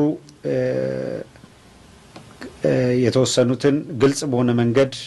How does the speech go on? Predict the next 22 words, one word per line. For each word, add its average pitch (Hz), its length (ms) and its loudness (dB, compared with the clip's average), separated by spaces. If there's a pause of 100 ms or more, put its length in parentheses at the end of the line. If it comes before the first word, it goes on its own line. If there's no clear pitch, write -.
(220)
አማራነትን 123 680 2
ወንጀል 120 460 4
አድርጎ 113 300 0
የሚያሳድዳቸው 113 920 -4
ናቸው። 135 340 -4 (720)
እንደ 120 220 4
ጋሽ 117 240 4
ታዲዮስ 120 380 0 (320)
ታንቱ 110 360 0
ያሉት 113 400 0
ደግሞ 120 280 2 (880)
የአማራ 117 840 2
ሕዝብ 110 260 -2
ህልውና 117 480 2 (1000)
ያሳስበኛል 120 880 2
ብለው 127 240 4
ለዚህ 117 360 0
ሕዝብ፣ 110 240 -2 (280)
እ፣ 117 120 -6 (1120)
በመቆማቸው 123 680 2
በመታገላቸው 113 760 0
ምክንያት 113 460 -2